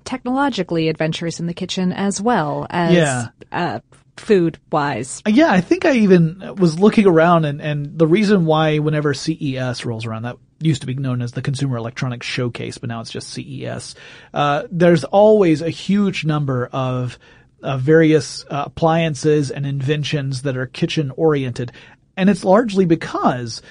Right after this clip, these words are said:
Speaker 2: when it comes to technology, we tend to adopt it for the kitchen pretty early. People love kitchen gadgets.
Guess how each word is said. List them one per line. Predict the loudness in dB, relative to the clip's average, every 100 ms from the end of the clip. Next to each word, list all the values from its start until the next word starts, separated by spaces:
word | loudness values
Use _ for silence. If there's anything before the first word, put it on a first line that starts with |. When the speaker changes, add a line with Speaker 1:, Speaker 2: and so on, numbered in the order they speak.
| -20 _
Speaker 2:
when | 0
it | 0 -2
comes | -2 -2 0
to | 0
technology, | 0 0 -2 -2 -2 -2
we | -4
tend | -6 0 0 2 2
to | 4
adopt | 4 2 -2 -2
it | -6
for | -4
the | -6
kitchen | -2 -2 -2 -4
pretty | -2 2 2 2
early. | 2 2 2
People | -2 2 2
love | 2 0 -2 -2
kitchen | -6 -6 -6
gadgets. | -6 -10 -12 -18 -20